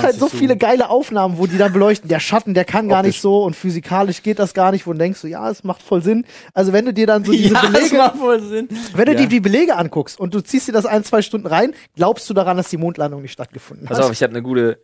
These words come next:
Speaker 3: ich hab eine gute Verschwörungstheorie,
Speaker 1: Ja.
Speaker 3: absolut plausibel. Ich erklär auch gleich, warum. <laughs> Nadine kannte die Quizantworten.
Speaker 1: Ah.
Speaker 3: Aus unserem Stream heute.
Speaker 1: Okay.
Speaker 3: A. A.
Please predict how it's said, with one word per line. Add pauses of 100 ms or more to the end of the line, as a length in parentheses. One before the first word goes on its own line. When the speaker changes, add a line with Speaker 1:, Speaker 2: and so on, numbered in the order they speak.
(140)
Speaker 3:
ich
hab
eine
gute
Verschwörungstheorie,
Speaker 1:
Ja.
Speaker 3:
absolut
plausibel. (1400)
Ich
erklär
auch
gleich,
warum. (520)
<laughs>
Nadine
kannte
die
Quizantworten. (1200)
Speaker 1:
Ah. (500)
Speaker 3:
Aus
unserem
Stream
heute. (880)
Speaker 1:
Okay. (260)
Speaker 3:
A.
A.